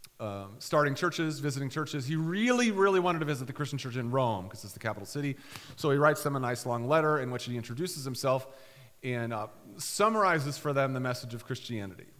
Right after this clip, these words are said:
The message that God in his love justifies sinners like us, uh, through the sacrifice of Jesus on the cross. We've been made righteous in God's sight uh, because of what Jesus did on the cross, and we can receive the gift of salvation by faith and faith alone. That's the, the, the message of Romans.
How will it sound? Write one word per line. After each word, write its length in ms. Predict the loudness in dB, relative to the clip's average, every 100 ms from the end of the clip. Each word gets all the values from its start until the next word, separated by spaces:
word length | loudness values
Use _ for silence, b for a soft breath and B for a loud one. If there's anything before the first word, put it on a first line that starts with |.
| -20 _ _ -20 -20 -8
The 80 | -2
message 540 | 2 2 2 -2 -2
that 240 | 0 -2 2
God 340 | 6 6 6
in 180 | 2 -2
his 220 | 0 0
love 420 | 4 4 4 -4
justifies 840 | -6 -4 -2 -4 0 2 2 -2 -8
sinners 600 | -6 -2 -2 -2 -4 -10 -14 -8
like 140 | -4
us, 320 | -4 -4 -12 b b b b b -8
uh, 180 | -6 -6
through 640 | -8 2 8 8 8 4
the 120 | -2
sacrifice 600 | 0 0 0 0 -2 -2
of 80 | -6
Jesus 560 | -6 -6 -4 -6 -8 -12 B B B B -10
on 160 | -8 -6
the 60 |
cross. 360 | -4 -4 -4 -6
We've 140 | -4
been 180 | -2 -2
made 180 | 0 0
righteous 540 | 0 2 2 0 -4
in 100 | -4
God's 260 | 0 -2 -2
sight 380 | -2 -2 -2 -8 -16 B B B B -10
uh, 180 | -8 -6
because 300 | -6 -4 -4
of 80 |
what 100 | -6
Jesus 320 | -6 -8 -8 -8
did 120 | -10
on 60 |
the 60 | -6
cross, 280 | -2 0 0
and 100 | -4
we 80 | -4
can 120 | -4
receive 420 | -4 -2 -2 0
the 60 | -2
gift 180 | -4
of 80 | -4
salvation 420 | -4 -2 -4 -4
by 120 | -4 -4
faith 480 | -4 -4 -4 -6
and 100 | -10
faith 220 | -8 -8 -8
alone. 260 | -10 -10
That's 160 | -12 -10
the, 240 | -10 -8 -10
the, 160 | -12 -10
the 100 | -8
message 400 | -8 -8 -10 -12
of 80 |
Romans. 400 | -12 -14 -16 -20